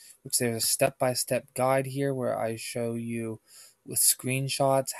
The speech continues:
how to complete it. You'll be emailed all of this once you actually create the purchase. This gives you everything there.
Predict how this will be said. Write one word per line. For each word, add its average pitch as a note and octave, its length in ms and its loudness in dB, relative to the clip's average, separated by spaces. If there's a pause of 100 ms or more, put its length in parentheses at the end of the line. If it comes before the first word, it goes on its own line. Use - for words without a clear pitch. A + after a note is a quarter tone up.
(120)
how A#2+ 260 -2
to - 100 -10
complete C#3+ 460 -4
it. D3 140 -2
You'll A#2+ 160 -8
be A2+ 320 -8 (400)
emailed A#2 420 -6
all D3 300 2
of C#3 80 -2
this C#3+ 260 -4
once A2+ 260 -10
you F#2+ 100 -10
actually A2+ 340 -10
create A2+ 320 -10
the A#2 80 -14
purchase. D3+ 600 -4 (800)
This - 120 -2
gives A2 300 -6
you G#2+ 180 -8
everything A2 640 -8
there. D#3 540 2